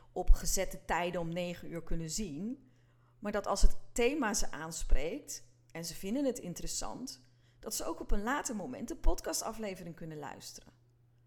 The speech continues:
Dat is toch een vet coole ontdekking? Het, het is toch superleuk om die twee dingen te combineren. Ik zit toch te kletsen. Ik zit toch mijn verhaal te doen.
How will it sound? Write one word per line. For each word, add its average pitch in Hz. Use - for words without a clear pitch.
Dat -
is -
toch 262
een 302
vet 415
coole 349
ontdekking? 294
Het, 247
het 240
is 277
toch 285
superleuk 277
om 240
die 269
twee 262
dingen 240
te -
combineren. 233
Ik 302
zit 392
toch 508
te 392
kletsen. -
Ik 226
zit 302
toch 440
mijn 349
verhaal 165
te -
doen. -